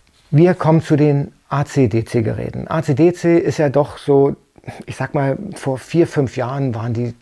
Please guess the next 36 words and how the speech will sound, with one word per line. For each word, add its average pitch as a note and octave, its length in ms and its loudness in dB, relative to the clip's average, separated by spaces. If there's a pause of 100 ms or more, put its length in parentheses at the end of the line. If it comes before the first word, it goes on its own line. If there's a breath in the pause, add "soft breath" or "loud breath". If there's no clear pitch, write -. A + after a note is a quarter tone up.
(140)
Geräte B2 340 -2
noch A2+ 160 -2
so G#2 260 -2
teuer. B2+ 480 -2 (480 loud breath)
Oder D#3 300 4
es - 140 -8
waren B2+ 260 -2
wirklich B2 340 -8
sehr, C#3+ 380 0
sehr, B2+ 240 2
sehr A#2+ 260 -2
einfache, C3+ 640 -2 (220)
primitive D3 540 0
Geräte, C#3 420 0
die A#2+ 180 -4
halbwegs B2+ 300 -4
bezahlbar B2 500 -4
waren. A#2 200 -2
So A#2 100 -2
fünfhundert, C3+ 400 -2
sechshundert B2+ 360 -4
Euro C3 180 2
fing C3 160 -4
das A#2+ 120 -4
damals A#2+ 300 -4
so B2 60 -2
an. C3 200 -2 (1300 loud breath)
Mittlerweile D#3+ 880 4
hat D#3 120 -6
sich D#3+ 160 -2
da C#3 120 -4
viel, F#3+ 320 0
viel F3 240 2
getan. D3+ 520 -2 (460 soft breath)
Wir F#3 340 4
bieten F#3 560 2